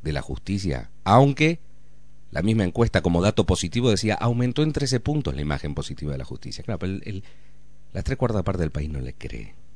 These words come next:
¿Por qué será? El Congreso, ni hablar. Los partidos políticos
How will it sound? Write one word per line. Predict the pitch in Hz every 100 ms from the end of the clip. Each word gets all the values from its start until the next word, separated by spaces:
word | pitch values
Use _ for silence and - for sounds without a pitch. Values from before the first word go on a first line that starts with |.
| - - - - -
¿Por | 73
qué | 82
será? | - 67 90 80 - - - - - - - - - - - - -
El | 80
Congreso, | 85 76 92 135 82 69 - -
ni |
hablar. | 76 69 62 57 - -
Los | 110 -
partidos | 90 - 117 117
políticos | 76 87 135 143 104 65